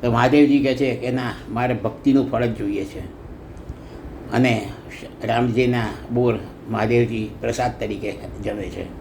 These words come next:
એટલે આ કથાના સાર છે કે આપણે મહાદેવજી અને વિષ્ણુ બે એક જ છે, બે વચ્ચે કોઈ ફેર નથી. અને બીજું કે ભક્તિ, ભક્તિ જ સર્વોત્તમ છે.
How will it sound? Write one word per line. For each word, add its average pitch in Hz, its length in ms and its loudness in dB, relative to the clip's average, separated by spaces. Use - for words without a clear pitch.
એટલે 123 120 4
આ 139 220 4
કથાના 139 520 0
સાર 131 320 0
છે 120 140 -2
કે 120 180 -2
આપણે 104 200 -2
મહાદેવજી 135 580 6
અને 131 120 0
વિષ્ણુ 127 360 -2
બે 117 200 2
એક 117 180 0
જ 127 80 0
છે, 160 220 -2
બે 131 180 4
વચ્ચે 123 280 2
કોઈ 127 240 0
ફેર 127 200 6
નથી. 98 400 -4
અને 123 120 2
બીજું 143 460 4
કે 123 120 4
ભક્તિ, 131 480 4
ભક્તિ 123 300 2
જ 147 100 0
સર્વોત્તમ 127 480 2
છે. 127 180 -2